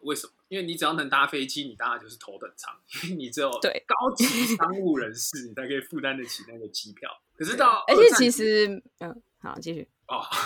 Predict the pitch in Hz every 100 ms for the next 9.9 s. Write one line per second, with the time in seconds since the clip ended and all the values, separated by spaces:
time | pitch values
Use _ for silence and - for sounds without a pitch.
0 | - - _ _ _ - 190 269 208 180
1 | 202 208 190 247 180 196 151 135 - 151
2 | 127 123 123 98 117 151 143 135 - _
3 | _ _ 185 151 151 156 131 - 139 131
4 | 151 127 107 98 113 117 117 113 143 117
5 | 135 123 131 110 98 - 117 113 110 107
6 | - 101 104 107 104 135 117 127 123 113
7 | 98 101 101 - 139 127 131 107 123 120
8 | 120 107 87 - 101 107 113 - 123 123
9 | 110 110 104 101 - - 92 117